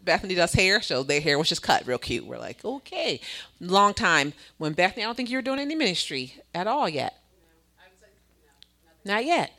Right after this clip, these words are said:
So now she's, she's just moving up in the rank, going from one level, one level of glory to another level of glory. She's just not sitting stagnant. You gotta keep moving in, in the level,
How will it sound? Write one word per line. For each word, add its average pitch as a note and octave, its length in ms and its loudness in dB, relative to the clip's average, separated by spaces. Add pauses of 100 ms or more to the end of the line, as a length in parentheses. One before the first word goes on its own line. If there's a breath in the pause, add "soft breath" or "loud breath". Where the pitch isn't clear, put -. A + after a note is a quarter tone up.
(480 soft breath)
So - 140 -4
now F#3 240 4
she's, F#3+ 380 -2
she's F#3+ 200 -6
just D#3 160 -8
moving A#3+ 320 2
up A3+ 220 2
in G#3 140 4
the A3+ 80 4
rank, D#3+ 180 2
going G3+ 180 4
from G3+ 100 2
one F#3 100 2
level, G3+ 340 8
one G3 220 2
level A3 180 4
of G#3 60 -4
glory G3 300 6
to A3 140 -10
another E4 320 2
level D#3 280 6
of C#3 80 -4
glory. C#3+ 280 6
She's D#3+ 200 -6
just G3+ 200 -2
not A#3+ 200 2
sitting A3+ 320 -4
stagnant. C#4+ 480 -2
You D#3 120 -6
gotta D#3 300 -4
keep A3 240 -12
moving F3+ 440 -8
in, F3+ 180 -6
in E3 160 -12
the E3+ 80 -6
level, D#3+ 480 -2